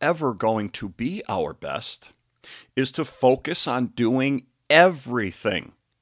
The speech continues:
the best that we can. And it's the way people treat what they think are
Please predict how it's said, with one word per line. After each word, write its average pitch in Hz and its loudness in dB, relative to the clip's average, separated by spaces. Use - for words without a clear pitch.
the - -2
best 101 -2
that - -6
we 92 -6
can. 107 -4
And 135 6
it's - -2
the 127 0
way 147 2
people 190 -6
treat 156 -2
what 120 -2
they 139 4
think 147 -2
are 123 6